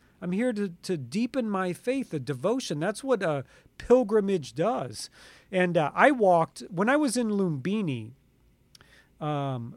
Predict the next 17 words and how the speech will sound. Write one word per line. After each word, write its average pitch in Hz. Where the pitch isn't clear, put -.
when 156
I 226
was 262
in 208
Lumbini 170
at 143
the 127
birthplace 180
of 104
Buddha, 147
I 185
spent 214
so 233
much 262
time 214
walking 202
barefoot 175